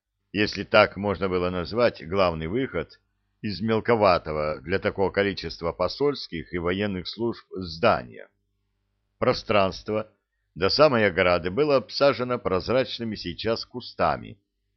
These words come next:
на которых летом изобильно росли бесполезные в питании, но хорошо помогающие от жажды сизовато-красные ягоды.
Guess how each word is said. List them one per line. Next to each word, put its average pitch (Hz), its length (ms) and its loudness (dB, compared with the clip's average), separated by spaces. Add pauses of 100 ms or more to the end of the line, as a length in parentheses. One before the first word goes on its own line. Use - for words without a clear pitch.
(300)
на 90 140 -2
которых 98 440 0
летом 104 520 -4 (360)
изобильно 110 800 -2
росли 131 480 -4
бесполезные 92 800 -2
в - 80 -20
питании, 120 580 -2 (360)
но 185 120 2
хорошо 120 440 2
помогающие 98 720 0
от 76 100 -4
жажды 123 600 0 (260)
сизовато-красные 95 1300 -4
ягоды. 73 600 -8